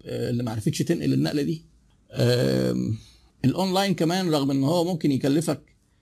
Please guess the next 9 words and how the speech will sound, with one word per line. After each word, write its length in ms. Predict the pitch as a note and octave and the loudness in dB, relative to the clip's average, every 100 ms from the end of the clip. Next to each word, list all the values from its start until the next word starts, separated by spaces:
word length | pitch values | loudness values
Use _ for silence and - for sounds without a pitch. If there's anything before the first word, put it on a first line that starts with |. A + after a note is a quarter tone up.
| _ _ - | _ _ -6
انك 300 | - C#3 C#3 | -2 0 -2
تدفع 320 | - E3 E3 B2+ | -2 -2 2 0
اشتراك 400 | - C#3 D3+ C#3 | 0 -2 0 2
لزوم 540 | A#2 D3 D3+ D3 C3+ | 4 6 6 4 2
و-، 640 | B2+ B2 B2 A#2+ C3+ C2 - - _ _ _ _ _ | 2 0 0 0 -2 -2 -4 -6 _ _ _ _ _
وخصوصًا 260 | - - D3 | -12 -2 -2
لو 120 | B2+ | 0
العدد 260 | A2 C#3 C3 | -2 -4 -4
كبير، 400 | B2 C#3 C#3 | -2 -2 -2